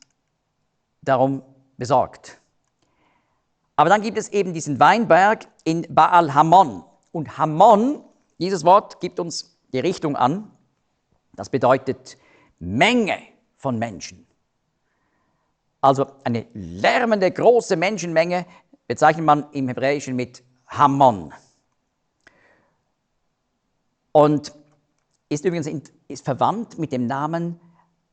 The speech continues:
Abraham. Avraham ist eigentlich die Abkürzung für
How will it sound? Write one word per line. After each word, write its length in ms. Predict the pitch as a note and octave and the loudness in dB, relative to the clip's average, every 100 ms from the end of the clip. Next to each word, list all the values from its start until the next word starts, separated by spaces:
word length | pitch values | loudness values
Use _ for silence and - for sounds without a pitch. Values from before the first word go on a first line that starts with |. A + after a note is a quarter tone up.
| _ | _
Abraham. 640 | - C3 B2+ A2+ G#2 C2 - - _ _ _ _ _ _ | -4 -2 -2 -2 -4 -10 -20 -20 _ _ _ _ _ _
Avraham 560 | - C#3 F3+ D#3+ E3+ F#3+ - _ _ _ - F#2+ C3+ C#3 C#3+ _ _ _ C3 C#3 A2+ F3+ - _ _ _ | 0 2 2 0 -8 -10 -12 _ _ _ -16 -2 0 0 -2 _ _ _ 2 2 2 -6 -12 _ _ _
ist 100 | - | -8
eigentlich 200 | B2+ C3+ | -6 -6
die 200 | - - | -10 -6
Abkürzung 600 | - - - E3+ E3+ E3 | -8 -6 -8 -8 -8 -12
für 280 | - B2+ G2 | -8 -8 -8